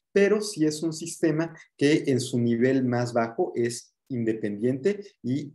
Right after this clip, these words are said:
autosuficiente, dedicado totalmente a regular la motilidad del intestino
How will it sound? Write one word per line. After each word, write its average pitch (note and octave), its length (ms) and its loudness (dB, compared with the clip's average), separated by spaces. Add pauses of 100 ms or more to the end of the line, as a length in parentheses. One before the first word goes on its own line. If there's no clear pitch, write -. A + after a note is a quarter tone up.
autosuficiente, A#2 1000 -4 (280)
dedicado C#3 680 2 (360)
totalmente G3+ 760 0
a C#3+ 340 -2
regular B2 520 0 (260)
la C3+ 420 -2
motilidad A#2+ 840 0
del A#2+ 880 0
intestino G#2+ 680 -4